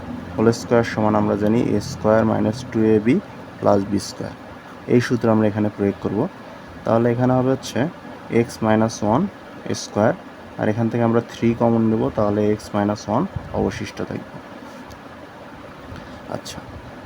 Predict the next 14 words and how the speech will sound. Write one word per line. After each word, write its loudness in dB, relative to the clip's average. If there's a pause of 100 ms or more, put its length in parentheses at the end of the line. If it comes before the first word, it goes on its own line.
(300)
এখন 2 (100)
আমরা 6
আরও, 4 (100)
আরও 6
একটা 2
সূত্র 0
জানি, 4 (360)
সেটা 2
হচ্ছে 2 (960)
যে 2 (920)
এ 6 (120)
প্লাস 8 (220)
বি 4 (680)
মডুলাস, 6